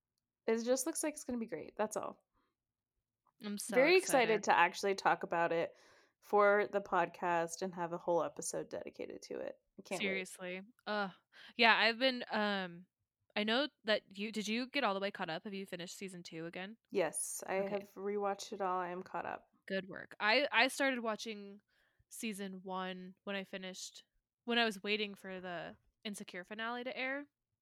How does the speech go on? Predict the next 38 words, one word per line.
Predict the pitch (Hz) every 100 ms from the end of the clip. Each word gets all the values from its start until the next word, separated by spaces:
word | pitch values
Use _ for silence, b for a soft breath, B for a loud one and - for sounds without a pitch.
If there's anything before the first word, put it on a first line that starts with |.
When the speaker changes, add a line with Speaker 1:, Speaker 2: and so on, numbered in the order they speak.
| _ _ _ _ _ _ _ _
Speaker 2:
I | 208
was | 202
like, | 208 208
"Well, | 254
I'm | 262 262
in | 277
the | 254
mood | 185 180
to | - 175 175
really | 170 170 170
binge | 165 165 -
this | 170 -
even | 180 170
though | 165 170 170
I | 170
don't | 175 180
have | 180 180
the | -
H | 165 -
B | 175
O | 170
Max | 170 175 - _ _ -
Roku | 269 277 220
app | 185 175 196
yet," | 185 190 - _ _ _ _ _ _ _ _ 214
but | 202 190 - _ - b b b b _ -
I | 185
still | - 180
have | 180 170
it | 175
on | 170 180 _
pr-, | - - -
on | 175 165 160
Amazon, | 220 269 220 190 180 180
so | - 185 180 175 160
I |
was | 196 -
like, | -